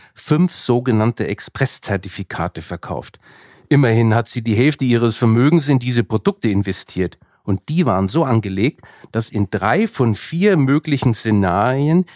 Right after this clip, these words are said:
nicht die Rentnerin verdiente, sondern die Bank. Und das bei einem Ausgabeausschlag von zwei Komma fünf Prozent. Es wurde also einer Rentnerin ein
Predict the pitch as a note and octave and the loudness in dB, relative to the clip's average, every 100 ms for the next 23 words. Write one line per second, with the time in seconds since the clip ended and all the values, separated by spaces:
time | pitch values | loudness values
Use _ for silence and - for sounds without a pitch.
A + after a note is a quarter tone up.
0 | _ - A#2+ - G2+ G#2 A2+ - C#3 D#3 | _ -4 -4 -2 -2 0 0 0 0 0
1 | D#3 D3 C#3 D3 F3+ - F3+ F#3+ _ - | 0 -2 -4 0 0 2 0 0 _ -8
2 | - A2 A2+ A2+ A2 A2 G#2 - F2 F2+ | 0 2 2 2 0 -2 -6 -2 -2 -2
3 | - - F#2+ - - C3+ - - E2 E2+ | -4 -6 -6 -6 -6 -6 -6 -6 -4 -2
4 | F#2+ F#2 G2+ C3 - - A#2 A#2+ D2+ G2 | -2 -2 0 0 0 0 0 0 -2 -2
5 | A2 - G2 G#2 - F#2+ - G#2 G#2 - | -4 -2 -2 -4 -2 -4 -2 -2 -2 -2
6 | G2+ F#2+ - G2 - - F2+ - D2+ - | 0 0 -2 -4 -6 -10 -10 -8 -10 -12
7 | _ _ - - - - A2+ A#2+ G3 D3+ | _ _ -20 -20 -18 -4 0 2 4 4
8 | B2+ B2+ - A#2 G#2+ G2 C3 - E3+ E3 | 0 -2 0 0 0 0 -2 0 0 2
9 | F3 F#2+ A2+ A2 G#2 | 2 2 0 0 -2